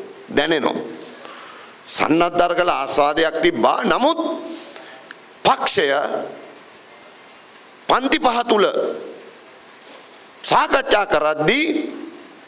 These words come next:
මොඩල් එක රාජ්‍ය බලය ලබා ගැනීම සඳහා, සමාජවාදය බිහි කර ගැනීම සඳහා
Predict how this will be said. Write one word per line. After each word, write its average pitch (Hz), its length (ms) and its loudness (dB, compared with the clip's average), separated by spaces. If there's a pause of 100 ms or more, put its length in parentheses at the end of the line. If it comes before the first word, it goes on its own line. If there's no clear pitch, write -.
(600)
මොඩල් 247 480 4
එක 165 120 0 (400)
රාජ්‍ය 208 520 2
බලය 247 320 2
ලබා 190 320 2
ගැනීම 226 320 2
සඳහා, 262 560 0 (1160)
සමාජවාදය 233 1000 2
බිහි 156 240 4
කර 220 240 2
ගැනීම 226 400 2
සඳහා 254 640 0